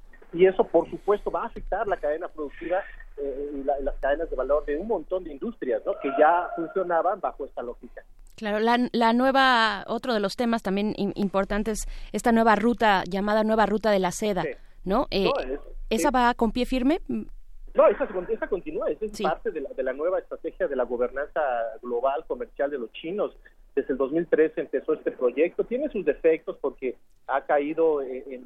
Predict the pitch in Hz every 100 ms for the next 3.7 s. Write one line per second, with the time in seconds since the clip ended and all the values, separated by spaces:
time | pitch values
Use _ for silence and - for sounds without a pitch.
0 | - 131 135 156 151 143 127 - 123 147
1 | 170 131 - 135 156 202 135 - 135 -
2 | 131 131 - 120 - - 131 160 - 135
3 | 180 156 143 - 131 143 147